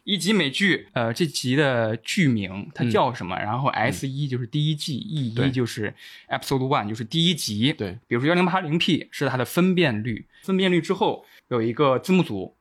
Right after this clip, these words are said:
Speaker 1: 比如说诸神，
Speaker 2: 嗯。
Speaker 1: 比如说人人。
Speaker 2: 它是压制的。
Speaker 1: 它压制的这么一个发片组。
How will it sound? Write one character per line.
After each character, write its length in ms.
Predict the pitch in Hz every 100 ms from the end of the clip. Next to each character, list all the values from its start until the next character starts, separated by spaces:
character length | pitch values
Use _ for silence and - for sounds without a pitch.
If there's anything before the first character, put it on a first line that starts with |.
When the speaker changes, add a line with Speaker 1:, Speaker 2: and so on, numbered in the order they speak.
| -
Speaker 1:
比 60 | 113
如 100 | 110
说 160 | 117 120
诸 160 | 147
神， 280 | 139 107 123
Speaker 2:
嗯。 20 |
Speaker 1:
比 80 | 113
如 100 | 107
说 480 | 123 117 117 113 110
人 300 | 117 123 147
人。 340 | 127 127 151 - -
Speaker 2:
它 140 | 127
是 60 | 113
压 160 | 113
制 180 | 113 113
的。 120 | 92 85
Speaker 1:
它 120 | 147
压 220 | 170 180
制 240 | 180 190 135
的 140 | 98
这 100 | 113
么 100 | 107
一 140 | 101
个 180 | 104 98
发 200 | - 131
片 180 | 131 139
组。 240 | - -